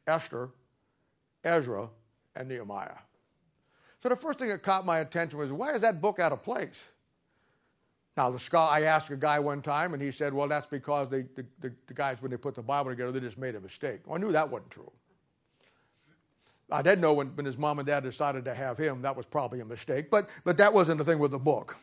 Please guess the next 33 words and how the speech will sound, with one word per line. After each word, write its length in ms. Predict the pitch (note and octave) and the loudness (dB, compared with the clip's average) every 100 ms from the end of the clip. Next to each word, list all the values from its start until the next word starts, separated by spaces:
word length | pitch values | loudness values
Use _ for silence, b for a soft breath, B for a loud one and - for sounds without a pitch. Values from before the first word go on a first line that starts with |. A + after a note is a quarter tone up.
| _ _ _ b b b b b b | _ _ _ b b b b b b
So, 280 | - G3+ G3+ - B3+ | 4 6 4 4 4
<clears throat> 200 | - - | 2 2
so 280 | G#3 G#3+ G#3 - - | 8 8 8 -6 4
I, 260 | G3+ G#3 | 4 6
I 20 | G3 | 6
started 280 | C#4 C4 | 8 8
looking 320 | B3+ C#4+ G3+ D#3 | 6 4 2 0
at 100 | C3 | -2
that, 220 | A2+ - | -6 0
and 100 | G3 | 4
then 140 | C#4+ | 6
I 100 | C4+ | 6
found 380 | A#3 B3 A3+ A3+ | 4 4 6 4
that 100 | F3+ | 2
the 80 | F3+ | 0
book 200 | E3+ F3+ | 0 0
of 100 | E3 - | -2 0
Esther 440 | F#3 - C3 B2 - _ _ _ _ _ _ _ _ _ _ _ _ _ D3+ | 0 0 -6 -6 -14 _ _ _ _ _ _ _ _ _ _ _ _ _ 4
may 180 | G3+ | 6
be 100 | G#3+ | 6
the 160 | G3+ F3 | 6 6
only 180 | F#3+ F3+ | 6 4
book 240 | D#3+ F3 | 2 -2
in 80 | D3 | -2
the 80 | C3 | 0
Bible 380 | D3 E3 E3+ C#3+ | 2 2 2 -2
where 140 | B2+ | -2
God 300 | B2 D#3 D3+ | 0 2 0
is 120 | B2+ | -2
not 220 | C#3 D3+ | -4 -4
mentioned 380 | D3 D#3 D#3 D3+ | -4 -6 -6 -8
at 80 | B2+ | -4
all, 340 | B2+ D3+ F3+ | -2 -4 -8